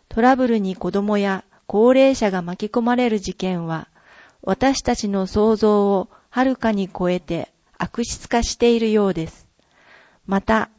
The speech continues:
何か話題性のあるニュースが流れたりすると、全く根拠のない偽りの情報や差別情報がインターネットを通じて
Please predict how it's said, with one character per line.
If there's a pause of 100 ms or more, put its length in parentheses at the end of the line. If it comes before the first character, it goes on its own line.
(440)
何
か
話
題
性
の
あ
る
ニ
ュ
ー
ス
が
流
れ
た
り
す
る
と、 (800)
全 (220)
く
根
拠
の
な
い
偽 (120)
り
の
情
報
や (380)
差
別
情
報
が
イ
ン
タ
ー
ネ
ッ
ト
を
通
じ
て